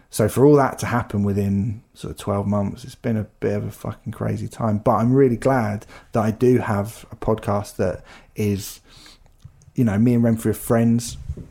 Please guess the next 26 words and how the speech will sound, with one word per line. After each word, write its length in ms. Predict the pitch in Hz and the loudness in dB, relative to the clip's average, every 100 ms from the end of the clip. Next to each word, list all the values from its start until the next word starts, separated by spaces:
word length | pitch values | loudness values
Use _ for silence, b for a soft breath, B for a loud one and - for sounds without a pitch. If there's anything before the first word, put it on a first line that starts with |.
| - - | -18 -6
and 420 | 110 107 104 - - - | -2 0 0 -4 -14 -6
we're 420 | 107 104 101 98 - - | 0 0 0 -4 -10 -2
very, 360 | 127 123 110 | 2 4 2
very, 640 | 104 107 101 98 95 98 - - | 2 0 2 0 -2 -4 -8 -8
um, 500 | 101 98 98 95 110 _ _ _ _ _ _ _ _ _ _ - | -6 -2 -2 -2 -6 _ _ _ _ _ _ _ _ _ _ -14
excitable 640 | - - 113 107 107 104 | -6 -2 0 0 -2 -2
with 100 | 101 | -2
each 140 | 101 | -2
other 140 | 101 101 | -2 -2
when 380 | 101 101 101 - | 0 0 -2 -4
it, 220 | - - | -12 -8
we 120 | 107 | -8
come 200 | 101 101 | -4 -4
to 80 | 101 | -4
do 180 | - 101 | -4 -2
it. 140 | 104 78 | -2 -2
We, 140 | 107 110 - _ - | -2 -4 -12 _ -6
we 160 | 117 104 | -2 0
love 280 | 107 104 - | 0 -2 -2
doing 240 | 107 101 | -2 0
it. 180 | 104 104 B B | -2 -6 B B
We 100 | 120 | 0
love 200 | 117 117 | 2 2
talking 320 | - 127 - 107 | 2 0 2 0
about 400 | 104 104 85 | 0 0 0
all 100 | 113 | 0